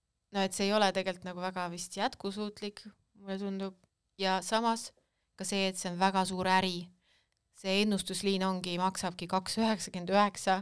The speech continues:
minut. Ähm, need kristallid ongi nii kallid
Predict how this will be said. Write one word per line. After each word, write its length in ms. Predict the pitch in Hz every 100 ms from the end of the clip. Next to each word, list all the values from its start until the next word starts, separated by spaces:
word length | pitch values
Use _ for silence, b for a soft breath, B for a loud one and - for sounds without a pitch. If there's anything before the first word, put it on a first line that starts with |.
| B B
minut. 580 | - 202 208 202 - - b b b b b b -
Ähm, 580 | 175 175 170 165 165 185 _ _ _ _
need 160 | 190 175
kristallid 600 | - 185 - 202 214 208
ongi 300 | 202 226 208
nii 140 | 202 190
kallid 680 | 190 202 226 226 220 226